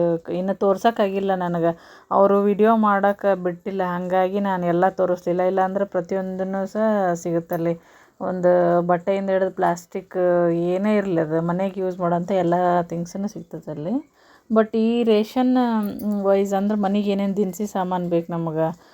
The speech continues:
ಅನ್ನೋದು ಅದು ಮಾತ್ರ ಕಮ್ಮಿ ಸಿಗುತ್ತೆ ಇನ್ನು ಮಿಕ್ಕಿರೋದಕ್ಕಿಂತ. ಮ್, ನಿಮ್ಗೆ ಈ ವಿಡಿಯೋ ಇಷ್ಟ ಆಗಿತ್ತಪ್ಪ ಅಂತಂದ್ರೆ ದಯವಿಟ್ಟು ನಮ್ಮ ಚಾನಲ್ಗೆ ಸಬ್ಸ್ಕ್ರೈಬ್ ಆಗಿರಿ ಮತ್ತು ಲೈಕ್ ಮಾಡಿರಿ, ಶೇರ್ ಮಾಡಿರಿ.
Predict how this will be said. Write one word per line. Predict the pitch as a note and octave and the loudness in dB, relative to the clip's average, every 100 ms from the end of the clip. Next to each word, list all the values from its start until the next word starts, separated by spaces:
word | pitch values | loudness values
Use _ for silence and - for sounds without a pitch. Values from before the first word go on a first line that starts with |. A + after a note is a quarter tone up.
| - - | -20 -10
ಅನ್ನೋದು | F#3 F#3+ G3+ G3+ A3+ G#3+ | -4 0 2 4 4 4
ಅದು | F#3+ F3+ F#3 | 2 2 2
ಮಾತ್ರ | F#3 G3 G3+ | 0 -2 -4
ಕಮ್ಮಿ | G3 E3+ F3 | -4 -4 -4
ಸಿಗುತ್ತೆ | - D#3+ E3 - E3+ | -6 -4 -4 -4 -4
ಇನ್ನು | F3 | -2
ಮಿಕ್ಕಿರೋದಕ್ಕಿಂತ. | F3 E3+ F3 F3 E3 E3 D#3+ E3 A#3 E4 _ _ _ _ _ _ _ _ _ _ - | -4 -2 2 2 0 -6 -10 -4 -4 -4 _ _ _ _ _ _ _ _ _ _ -10
ಮ್, | G#3 F#3+ F#3 G3+ | -6 -4 -2 2
ನಿಮ್ಗೆ | G#3+ A3 G#3 G#3 G#3 G3+ F#3 | 4 4 4 4 4 2 0
ಈ | G#3 G#3+ | -2 0
ವಿಡಿಯೋ | G#3 G#3 | 0 2
ಇಷ್ಟ | A3 A3 - | 2 0 -4
ಆಗಿತ್ತಪ್ಪ | G3 G3 F#3+ - | -6 -4 -6 -4
ಅಂತಂದ್ರೆ | F3+ F3+ F3+ F3+ F#3 A#3 C4+ _ _ _ - | -6 -4 -6 -2 0 0 -2 _ _ _ -2
ದಯವಿಟ್ಟು | F#3+ F#3+ G3+ A3 A3 G#3 | 4 4 4 0 0 2
ನಮ್ಮ | G3 F#3+ F#3 | 2 -2 -4
ಚಾನಲ್ಗೆ | - F#3 F3+ F3 | -4 -4 -2 -2
ಸಬ್ಸ್ಕ್ರೈಬ್ | F3 F3+ F3 - G3 F#3+ | -2 -4 -4 -2 0 2
ಆಗಿರಿ | F#3 F#3 G3 | 0 0 -2
ಮತ್ತು | G3+ F3 F3 F3 F3 | -2 -2 -2 0 2
ಲೈಕ್ | F3 F#3+ G#3 | 2 0 -2
ಮಾಡಿರಿ, | F3+ E3+ G#3 D4 - - - | -2 0 0 -2 -4 -14 -2
ಶೇರ್ | G3 F#3+ | 0 0
ಮಾಡಿರಿ. | F3+ D#3+ E3+ | 0 -2 0